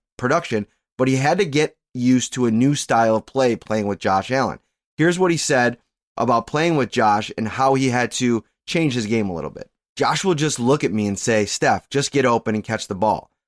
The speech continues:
I really don't care what you do before that.' And that's hard to hear because I'm so used to timing routes and doing things in a certain type of way.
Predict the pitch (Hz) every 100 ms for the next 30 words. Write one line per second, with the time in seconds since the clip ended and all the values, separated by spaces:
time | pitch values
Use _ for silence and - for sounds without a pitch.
0 | _ 107 113 135 160 170 170 - 127 127
1 | 113 117 139 120 127 120 123 127 113 107
2 | 104 104 - _ _ _ 120 156 170 185
3 | 165 120 175 151 107 117 123 139 151 151
4 | 147 143 123 - 147 156 131 107 104 104
5 | 110 107 131 131 127 117 110 - 113 90
6 | 98 - 95 120 123